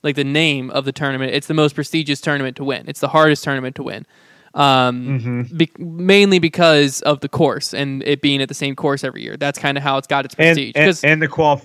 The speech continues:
Speaker 2: and the qualification.
Speaker 1: and the qualifying, yeah, both of those combined. 'Cause there's probably years where Worlds is technically harder to win. It's just, like, that happens one, and then the next year it's at a course that's way easier than U S D G C. So it just kinda flip-flops, but U S D G C is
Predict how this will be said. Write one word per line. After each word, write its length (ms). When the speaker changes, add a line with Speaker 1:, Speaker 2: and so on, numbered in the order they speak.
Speaker 2:
and 120
the 60
qualification. 580
Speaker 1:
and 120
the 40
qualifying, 480
yeah, 260
both 260
of 80
those 220
combined. 360
'Cause 120
there's 100
probably 300
years 240
where 140
Worlds 360
is 80
technically 380
harder 260
to 100
win. 300
It's 140
just, 180
like, 280
that 180
happens 360
one, 340
and 80
then 100
the 60
next 320
year 160
it's 120
at 80
a 80
course 340
that's 220
way 160
easier 360
than 100
U 80
S 80
D 80
G 100
C. 200
So 120
it 40
just 100
kinda 160
flip-flops, 480
but 80
U 140
S 80
D 80
G 80
C 240
is 140